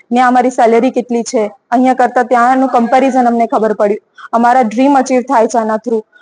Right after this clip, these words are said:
અમને આગળ કેવું એજ્યુકેશન મળશે, આની લીધે અમારી પ્રેક્ટિસ કેવી વધશે, એ almost જેટલી બી વસ્તુ હતી એ બધી વસ્તુ આ લોકો ઇન્ક્લુડ કરી અમને નોલેજ આપ્યું કે આગળ ચાલીને અમે એબ્રોડની અંદર બી ખાસું એવું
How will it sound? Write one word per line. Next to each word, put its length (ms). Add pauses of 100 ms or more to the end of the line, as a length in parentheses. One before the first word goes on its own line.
(120)
અમને 160
આગળ 240
કેવું 260
એજ્યુકેશન 640
મળશે, 300
આની 340
લીધે 160
અમારી 180
પ્રેક્ટિસ 440
કેવી 200
વધશે, 320 (340)
એ 40
almost 300
જેટલી 340
બી 100
વસ્તુ 320
હતી 260
એ 120
બધી 300
વસ્તુ 220
આ 60
લોકો 200
ઇન્ક્લુડ 380
કરી 340
અમને 280
નોલેજ 400
આપ્યું 260 (320)
કે 60
આગળ 240
ચાલીને 380
અમે 140 (100)
એબ્રોડની 340
અંદર 180
બી 120
ખાસું 400
એવું 200